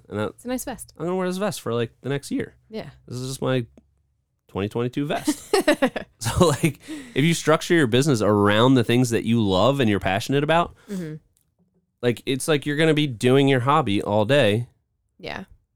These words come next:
Speaker 1: And it's not gonna matter so much that you're not gonna have a ton of money to start. Like, if you, if you're really working your passion and you,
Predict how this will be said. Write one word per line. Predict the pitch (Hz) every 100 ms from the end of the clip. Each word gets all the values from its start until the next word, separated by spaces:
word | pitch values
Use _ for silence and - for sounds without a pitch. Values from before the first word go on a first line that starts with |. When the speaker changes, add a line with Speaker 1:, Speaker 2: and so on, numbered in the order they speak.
| _ -
Speaker 1:
And | 107
it's | -
not | 143
gonna | 147
matter | 110 123 143
so | - 101
much | 101 -
that |
you're | 87
not | 95 98 104
gonna | 101
have | 98 92 -
a | 90
ton | - - 113
of | 123
money | 101 98
to | 95
start. | - 92 98 - _ _ _ _ 101
Like, | 95 - -
if | 101
you, | 104 101 98 95 - _ _ _ -
if | 101
you're | 110
really | 90 113 110
working | 101 104 101
your | 92
passion | 85 92 - 113
and |
you, | 101